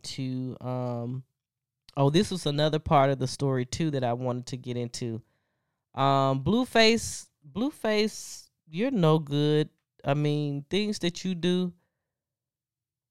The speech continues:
is just sometimes it's just so out of pocket. Now, what he also did was post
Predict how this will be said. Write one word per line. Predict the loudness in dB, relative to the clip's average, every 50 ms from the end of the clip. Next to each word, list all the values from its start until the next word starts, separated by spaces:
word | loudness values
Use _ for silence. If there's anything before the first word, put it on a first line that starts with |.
| _ _ _ _ _ _ _ _ _ _ _ _ _ -6
is | -2 -2 -2 -2
just | 0 0 0 0 0 -4 -8 -10 -12 _ _ _
sometimes | -14 -6 -2 0 0 0 0 2 2 4 4 4 4 2 -2
it's | -4 -4 -2
just | -2 -2 -2 -2 0
so | 2 4 4 4 4 4
out | 4 6 6
of | 4 2 0
pocket. | 2 4 4 4 4 2 -2 -4 -4 -4 -6 _ _ _
Now, | -4 0 2 4 4 4 4 4 2 0 -2 -6 _ _ _ _ _ _ _ _ _ _ _ _ _ _ _ _ _ _ _ _ _ _ _ _ _ _ _ _ _ _ _ _ _ _ _ _ _ _ _ _
what | -6 0 2 2 4
he | 4 4
also | 6 6 6 6 4 4 2 2 2
did | 2 2 2 4 4 4 2 0 0
was | -2 -4 -6 -6 -6 -6
post | -2 0 2 4 4 4 2 0 -4 -12 -14 -16